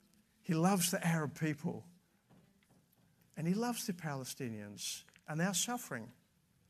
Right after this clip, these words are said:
Many of them are in refugee camps. We don't realize that. But for seventy years, we've kept them in refugee camps in the Middle East because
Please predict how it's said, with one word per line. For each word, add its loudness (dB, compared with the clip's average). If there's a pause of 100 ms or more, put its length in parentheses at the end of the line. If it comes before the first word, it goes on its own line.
(160)
Many 2
of -2
them 2
are 6
in 8
refugee 2
camps. -8 (640)
We -4
don't 0
realize 2
that. -4 (1200)
But -12
for -4
seventy 4
years, 6
we've -2
kept -2
them 2
in 2
refugee -2
camps -6
in -2
the 0
Middle 0
East 0 (500)
because 0